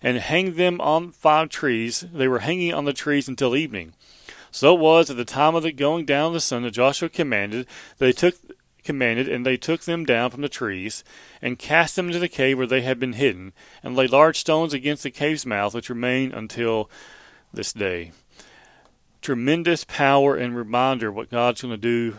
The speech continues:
against those enemies of Israel. And now we understand, we have to keep in mind, all these things are conditional. The moment that they departed from God and forgot about Him, all those promises would be put on hold until repentance occurred. And if they rebelled completely,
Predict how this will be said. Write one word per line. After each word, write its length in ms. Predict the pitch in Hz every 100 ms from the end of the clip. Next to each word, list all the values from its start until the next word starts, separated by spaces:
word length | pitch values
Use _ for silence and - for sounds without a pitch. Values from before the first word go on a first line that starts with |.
| -
against 460 | 107 110 117 -
those 240 | 123 110 -
enemies 480 | 123 113 107 95 -
of 260 | 123 104
Israel. 480 | 113 110 101 90 82 _ _ - _ _ _ -
And 100 | 107
now 180 | 117 117
we 240 | 127 135
understand, 560 | 151 - 165 165 143 123
we 80 |
have 80 | 135
to 60 | -
keep 100 | 139
in 80 | 120
mind, 320 | 135 123 113 -
all 320 | 135 147 165
these 220 | 185 175
things 600 | 160 139 107 101 117 - -
are 420 | 107 110 110 120 _
conditional. 800 | - 131 107 113 - 117 101 85 - _ _ _ _ _ _
The 160 | 117 113
moment 560 | 110 135 170 139 95 - _
that 160 | 113 95
they 320 | 135 147 135 - 131
departed 420 | - 135 139 127
from 160 | 127
God 300 | 120 117 120
and 80 | 113
forgot 320 | 104 104 120
about 200 | 120 123
Him, 380 | 120 131 131 127 _ _ _ -
all 180 | 95 127
those 180 | 131 -
promises 640 | 139 131 131 - 135 123
would 120 | 120
be 80 | 104
put 180 | - 135
on 140 | 123
hold 320 | 107 127 127
until 240 | 110 104 120
repentance 480 | 107 131 123 113 107
occurred. 420 | - 123 139 123
And 60 |
if 60 | 104
they 100 | 120
rebelled 520 | 107 95 117 139 139
completely, 640 | 123 107 123 151 - 180